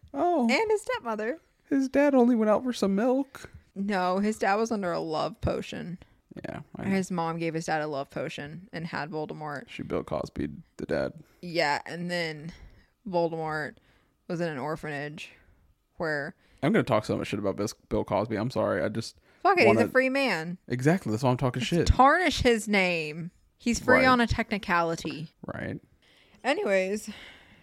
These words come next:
Speaker 2: getting back to Willy Wonka's lack of parents. Willy is like, "What are parents? What's family? How does it make you feel better? I don't understand."
Speaker 1: He should have watched the Fast and the Furious movie.
Speaker 2: He should have. He really should have.
Speaker 1: He would have got the whole gist
Speaker 2: He
Speaker 1: of it.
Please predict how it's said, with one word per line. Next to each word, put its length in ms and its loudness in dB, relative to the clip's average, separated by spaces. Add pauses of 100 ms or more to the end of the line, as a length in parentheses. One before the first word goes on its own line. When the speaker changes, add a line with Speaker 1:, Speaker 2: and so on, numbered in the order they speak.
(140)
Speaker 2:
getting 320 0
back 300 -2
to 320 -2
Willy 260 -2
Wonka's 460 -2
lack 280 -2
of 140 -14
parents. 640 -4
Willy 380 4
is 120 4
like, 260 2
"What 200 4
are 80 6
parents? 680 -2 (300)
What's 220 -2
family? 380 -4
How 140 -2
does 100 0
it 40 -4
make 180 -4
you 60 -8
feel 120 -6
better? 240 -4
I 60 -2
don't 220 -2
understand." 500 -8 (260)
Speaker 1:
He 60 -4
should 160 -6
have 100 -8
watched 200 -8
the 40 -14
Fast 260 -8
and 60 -8
the 60 -10
Furious 260 -8
movie. 320 -6
Speaker 2:
He 120 0
should 200 -2
have. 300 -4
He 140 -6
really 260 -2
should 180 -6
have. 240 -14 (300)
Speaker 1:
He 40 -6
would 60 0
have 60 0
got 120 2
the 60 -2
whole 340 -2 (560)
gist 280 -2
Speaker 2:
He 20 -6
Speaker 1:
of 80 -4
it. 120 -10